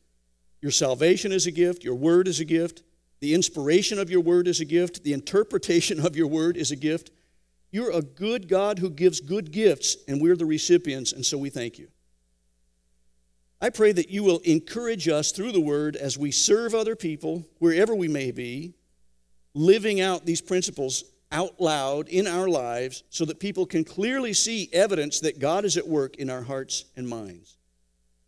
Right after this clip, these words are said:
And as a church, collectively but also individually in our spheres of influence,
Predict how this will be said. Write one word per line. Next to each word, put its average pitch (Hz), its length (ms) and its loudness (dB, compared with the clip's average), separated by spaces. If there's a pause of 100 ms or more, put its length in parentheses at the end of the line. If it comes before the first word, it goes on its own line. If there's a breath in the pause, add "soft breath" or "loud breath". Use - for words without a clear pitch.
(320)
And 160 120 2
as 180 160 2
a 180 60 0
church, 240 560 -4 (280 soft breath)
collectively 214 600 0
but 196 140 -4
also 190 300 -2
individually 180 680 0
in 147 240 -4
our 139 140 -6
spheres 190 420 -4
of 170 100 -2
influence, 147 560 -4